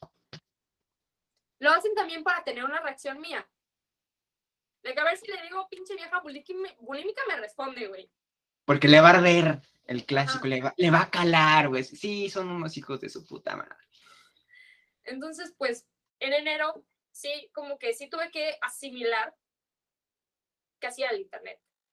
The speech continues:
Speaker 1: Y que mientras más creciera, más iba a llegar, güey. Y así es la vida. Y estoy, y también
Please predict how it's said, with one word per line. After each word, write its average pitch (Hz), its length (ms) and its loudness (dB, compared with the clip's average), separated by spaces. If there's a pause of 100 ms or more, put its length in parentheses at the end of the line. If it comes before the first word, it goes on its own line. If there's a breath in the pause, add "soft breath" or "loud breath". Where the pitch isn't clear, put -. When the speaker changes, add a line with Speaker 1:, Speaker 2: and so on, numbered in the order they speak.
(220)
Speaker 1:
Y 254 120 -16
que 294 140 0
mientras 302 340 -8
más 349 200 0
creciera, 403 400 -2
más 339 180 -8 (160)
iba 359 160 -8
a 349 80 -12
llegar, 370 300 -10
güey. 226 160 -8
Y 220 80 -6
así 320 280 -10
es 370 120 -16
la 359 120 -14
vida. 330 380 -12 (1200)
Y 285 100 -8
estoy, 311 340 -4
y 339 60 -8
también 349 300 0